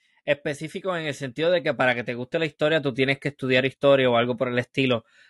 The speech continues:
Hay muchísima gente que le gustan este tipo de temas, pero que no necesariamente se dedica a esto.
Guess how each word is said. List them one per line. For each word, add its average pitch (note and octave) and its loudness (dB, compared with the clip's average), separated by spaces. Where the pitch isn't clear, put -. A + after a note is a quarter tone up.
Hay C3+ -4
muchísima D#3 0
gente C#3 0
que B2+ -2
le A#2 0
gustan A#2 -2
este C3+ -8
tipo C3+ -4
de C3+ 4
temas, F#3 -2
pero C3 2
que A#2+ -2
no A#2 -6
necesariamente B2+ -2
se A#2+ -4
dedica A2+ 0
a G#2 -2
esto. - -12